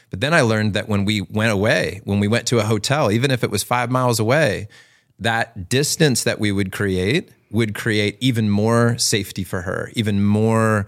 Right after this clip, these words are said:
comfortability for her to be just in her massive, feminine, beautiful self, and that I would be able to, like,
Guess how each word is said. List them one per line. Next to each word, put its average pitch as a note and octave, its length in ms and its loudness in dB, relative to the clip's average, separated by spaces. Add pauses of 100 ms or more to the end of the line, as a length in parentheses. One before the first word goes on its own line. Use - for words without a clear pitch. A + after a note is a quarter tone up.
(160)
comfortability A2 840 -2
for G2 180 -4
her G#2 240 -2
to F#2 200 -6
be G2 240 -4
just G2 580 -4 (140)
in C3+ 200 2
her G#2+ 200 -2
massive, G2 640 -2
feminine, A2+ 720 0
beautiful A2+ 580 0
self, A#2 520 0
and F#2+ 100 -2
that F#2 100 -2
I F#2+ 140 -4
would G2 200 -4
be G2 140 -2
able F#2+ 220 -4
to, - 160 -6
like, F#2 260 -4